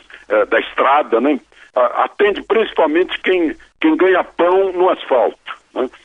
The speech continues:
Eh, subindo o número de pontos pra perder a carteira por ano, passa de vinte pra quarenta, aumenta o prazo de validade, eu acho muito importante essa parte,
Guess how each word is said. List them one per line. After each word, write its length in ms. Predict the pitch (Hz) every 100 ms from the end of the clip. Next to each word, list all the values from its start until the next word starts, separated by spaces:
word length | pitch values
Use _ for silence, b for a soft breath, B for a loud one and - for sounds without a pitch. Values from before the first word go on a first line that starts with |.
| B -
Eh, 720 | 117 120 113 107 104 95 85 -
subindo 680 | - 160 135 165 147 139 123 117
o 60 |
número 320 | 131 131 127
de 100 | 120
pontos 380 | 123 - 117 - - -
pra 120 | 113
perder 340 | - 107 101
a 40 | 104
carteira 640 | 123 117 - 123 139 127 - -
por 200 | 117 107
ano, 340 | - 139 135 - _ _
passa 280 | - 101 113
de 120 | 98
vinte 260 | 92 104 -
pra 140 | -
quarenta, 500 | - 104 104 143 - - B B B B B
aumenta 600 | 143 147 156 202 190 156
o 60 |
prazo 280 | - 139 139
de 80 | 110
validade, 500 | 120 110 110 147 139
eu 80 | 165
acho 220 | - 196
muito 420 | 190 196 202 -
importante 520 | 160 190 - 147 139
essa 220 | 139 - 139
parte, 380 | - - -